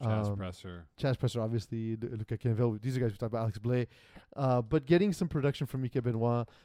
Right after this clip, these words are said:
Speaker 2: uh, Isabella Lamosa also. Um, and then, you know, defensively, you see Bagley with eleven, <laughs> eleven interceptions, Kevin Daniel with five interceptions. Like,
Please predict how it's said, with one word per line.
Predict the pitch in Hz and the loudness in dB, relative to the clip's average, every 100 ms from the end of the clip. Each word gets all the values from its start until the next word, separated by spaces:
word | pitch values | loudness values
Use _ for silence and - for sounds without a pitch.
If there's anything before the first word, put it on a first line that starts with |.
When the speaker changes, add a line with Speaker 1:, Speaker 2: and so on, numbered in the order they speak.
| _ | _
Speaker 2:
uh, | 117 113 113 135 | -2 0 0 0
Isabella | 120 120 123 117 113 | 2 4 4 4 4
Lamosa | 117 - | 2 2
also. | 110 117 113 127 113 110 - _ _ _ | 0 0 0 -2 -2 -4 -10 _ _ _
Um, | 120 110 107 101 98 101 - | -4 -2 -2 -4 -8 -12 -8
and | 120 117 | -4 -2
then, | 123 120 117 - _ _ _ | 0 0 -2 -8 _ _ _
you | 131 | -2
know, | 120 | 0
defensively, | 104 127 - 143 - 127 113 120 110 104 _ _ _ | 2 0 2 0 0 -2 0 -2 -2 -6 _ _ _
you | 120 | -10
see | - 127 | -4 -2
Bagley | 131 127 117 | 2 2 2
with | 117 107 | 0 0
eleven, | 113 113 113 110 95 - | 0 0 0 -2 -6 -2
<laughs> | |
eleven | - 147 143 127 | 6 8 8 4
interceptions, | - 123 - 127 | 2 -2 -2 -6
Kevin | - 127 113 | -2 -4 -2
Daniel | 117 117 | -2 -2
with | 107 | -4
five | 113 107 | -2 -4
interceptions. | 107 110 123 113 | -4 -6 -4 -4
Like, | 113 | -6